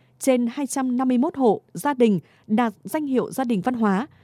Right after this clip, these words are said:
chiếm tỷ lệ chín mươi chín phẩy sáu phần trăm. Trong đó, một trăm bảy mươi tư hộ đạt gia đình văn hóa ba năm, giai đoạn hai nghìn không trăm hai mươi,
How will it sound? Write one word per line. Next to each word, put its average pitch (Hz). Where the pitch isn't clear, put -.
chiếm 254
tỷ 226
lệ 208
chín 233
mươi 320
chín 226
phẩy 214
sáu 180
phần 233
trăm. 233
Trong 277
đó, 226
một 277
trăm 277
bảy 226
mươi 220
tư 302
hộ 240
đạt 208
gia 277
đình 233
văn 269
hóa 233
ba 269
năm, 262
giai 285
đoạn 254
hai 285
nghìn 214
không 277
trăm 269
hai 262
mươi, 240